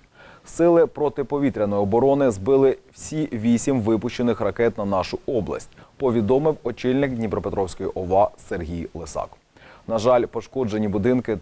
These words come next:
та поранило тридцяти двохрічну жінку. Далі розповімо відомі на сьогодні деталі з місця подій.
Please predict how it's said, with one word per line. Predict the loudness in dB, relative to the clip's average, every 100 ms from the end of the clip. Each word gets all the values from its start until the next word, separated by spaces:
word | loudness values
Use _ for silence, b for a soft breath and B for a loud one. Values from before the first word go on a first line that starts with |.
| 0
та | 0
поранило | 0 0 2 4 2 -2 -2 -6
тридцяти | -12 -10 -6 -8 -6 -6
двохрічну | -4 -6 -6 -12 -10 -8
жінку. | -8 -10 -12 -20 _ _ B B B
Далі | 0 2 4 2
розповімо | 0 -2 -2 -2 2 2 2 -2
відомі | -12 -6 0 2 2 0
на | -2
сьогодні | -2 -4 -4 -2 -2
деталі | -2 -4 -2 -2 -2
з |
місця | -6 -10 -12 -12
подій. | -12 -12 -12